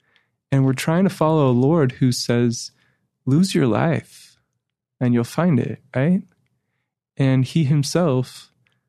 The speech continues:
did that. He lost his life. He gave everything.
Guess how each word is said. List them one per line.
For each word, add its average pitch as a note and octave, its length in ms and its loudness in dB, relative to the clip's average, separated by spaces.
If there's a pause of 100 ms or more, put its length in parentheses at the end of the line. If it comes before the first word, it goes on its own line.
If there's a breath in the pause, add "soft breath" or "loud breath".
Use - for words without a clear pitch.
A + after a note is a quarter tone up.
(560)
did F#3 220 0
that. - 260 -4 (340)
He D#3 160 0
lost C3+ 380 0
his D#3 160 -2
life. D#3 280 -2
He D3 100 -4
gave C3 500 0 (160)
everything. C3 600 -2